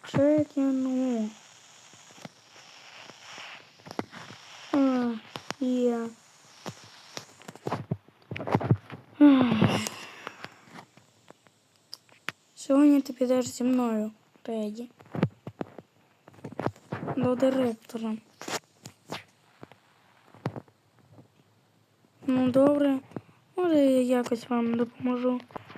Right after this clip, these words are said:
М. Ну, давай же. Це шаурма. А. Буде собакам. Що ти собі дозволяєш?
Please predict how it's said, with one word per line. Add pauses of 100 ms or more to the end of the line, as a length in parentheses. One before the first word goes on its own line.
(1300)
М. (1120)
Ну,
давай
же. (1700)
Це
шаурма. (1300)
А. (1040)
Буде
собакам. (1300)
Що
ти (120)
собі
дозволяєш?